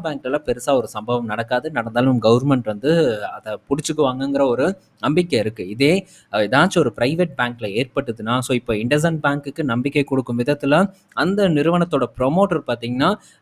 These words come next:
பேக் பண்ணியிருந்தாங்க. But சவுத் இந்தியன் பேங்க்கை யாராச்சும் பேக் பண்ணுவாங்களா அப்படிங்கிறத யோசிச்சு பாருங்க. இந்த இடத்துல எதுவுமே வராது அப்படிங்கிற ஒரு, ஒரு, ஒரு உங்க, உங்களுக்குள்ள ஒரு நம்பிக்கையும் அது இருக்கலாம். But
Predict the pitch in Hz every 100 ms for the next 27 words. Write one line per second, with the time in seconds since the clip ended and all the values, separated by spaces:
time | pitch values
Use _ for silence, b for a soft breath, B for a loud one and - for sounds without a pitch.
0 | 110 139 175 - 127 131 135 113 98 92
1 | 131 - 131 143 170 170 160 151 151 143
2 | 120 135 - 104 117 - 117 120 127 123
3 | 127 120 120 120 113 143 190 B B _
4 | 123 160 165 156 117 110 107 104 123 151
5 | 151 143 185 165 127 147 165 160 120 139
6 | 147 139 - 131 131 123 156 196 B _
7 | 110 131 139 131 127 120 117 113 113 120
8 | 117 117 123 143 151 143 - 151 151 151
9 | 160 170 156 135 117 120 143 147 143 110
10 | 101 113 120 101 107 127